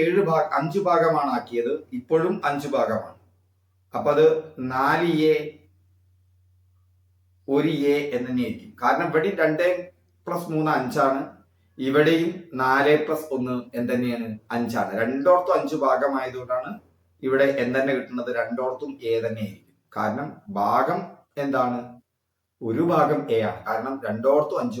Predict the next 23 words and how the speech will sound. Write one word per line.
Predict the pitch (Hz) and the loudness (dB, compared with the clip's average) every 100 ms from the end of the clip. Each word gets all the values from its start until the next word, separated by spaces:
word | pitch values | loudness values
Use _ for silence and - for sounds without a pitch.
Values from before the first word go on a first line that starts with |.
| 113 | -6
ഭാഗമാണ് | 101 110 104 - | -6 -8 -14 -16
ആക്കിയിരിക്കുന്നത്. | - _ - _ _ _ _ _ _ _ _ _ _ _ _ _ _ _ _ _ _ _ _ _ _ _ _ _ _ _ _ _ _ _ _ - | -20 _ -20 _ _ _ _ _ _ _ _ _ _ _ _ _ _ _ _ _ _ _ _ _ _ _ _ _ _ _ _ _ _ _ _ -2
ഇനി | 160 208 | 4 6
നോക്കൂ, | 196 190 202 208 - - _ _ _ _ _ _ _ _ _ _ _ - 139 | 6 6 4 4 -2 -16 _ _ _ _ _ _ _ _ _ _ _ -2 0
അപ്പോ | 175 196 196 - - - | 4 4 4 2 -4 -14
സീനയും | - 139 160 180 202 202 | -2 2 4 4 4 2
മീനയും | 180 180 196 175 | 2 2 2 2
രണ്ട് | 160 156 185 | 2 2 -2
is | 175 - | -4 -4
to | 185 | -4
മൂന്ന് | 175 175 180 | -2 -2 -2
എന്ന | 175 170 | -2 -2
അംശബന്ധത്തിൽ | 180 175 165 160 165 170 | -2 -6 -8 -8 -4 -4
ഒരു | - | -2
തുക | 147 156 160 | 0 4 4
ഭാഗിച്ചപ്പോൾ | 151 147 151 - 156 156 185 - | 4 2 0 -4 -4 -2 -2 -4
കിട്ടിയതിനേക്കാൾ | 139 - 147 147 139 135 135 151 143 - 147 | -12 -6 2 2 4 2 2 2 2 2 2
എണ്ണൂറ്റി | 151 165 170 165 151 | 2 0 0 0 0
നാല് | 147 143 143 | 0 2 4
രൂപ | 135 156 - 135 | 4 2 -2 -2
കൂടുതൽ | 139 156 165 156 127 | 0 4 2 2 -2
അതേ | 127 139 156 151 | 0 2 0 -2
തുക | 120 | -4